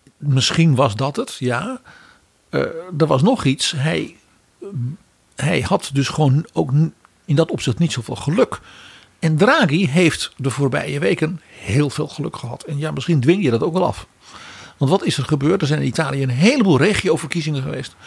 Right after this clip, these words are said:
En verkiezingen voor de burgemeesters van de grote, echte grote steden. En, eh, die, de mensen die die verkiezingen hebben gewonnen, die zijn eigenlijk zonder enige uitzondering allemaal mensen, je zou bijna zeggen, uit de school van Draghi.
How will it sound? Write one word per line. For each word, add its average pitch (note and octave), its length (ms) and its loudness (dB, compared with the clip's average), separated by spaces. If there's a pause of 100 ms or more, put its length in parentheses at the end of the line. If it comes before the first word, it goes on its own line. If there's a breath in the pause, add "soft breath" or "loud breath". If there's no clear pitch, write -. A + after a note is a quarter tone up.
(380 loud breath)
En F#3+ 200 4
verkiezingen C#3 580 0
voor C3+ 420 0
de A#2 140 0
burgemeesters C3 680 0
van B2 120 -2
de A#2 80 -2
grote, D#3 500 0
echte D#3 260 -2
grote C#3 340 0
steden. D3 380 -6 (960 loud breath)
En, D#3 260 0 (760)
eh, C#3 100 -8 (300)
die, B2+ 340 -2 (240)
de C3+ 300 2
mensen F#3 340 4
die C#3+ 120 4
die B2+ 120 4
verkiezingen D#3+ 380 2
hebben A#2 180 0
gewonnen, F3 360 0
die D3+ 120 -6
zijn C#3 240 -2 (200)
eigenlijk E3 460 -2 (680)
zonder A3 420 2
enige A3 300 -2
uitzondering C#3 480 -2 (100)
allemaal F3 400 2
mensen, D#3 420 0 (280 loud breath)
je C3+ 80 -2
zou C#3 140 6
bijna D3+ 140 4
zeggen, C3 180 0
uit - 100 -4
de B2+ 40 -2
school D3 280 2
van B2+ 140 2
Draghi. F2+ 380 -2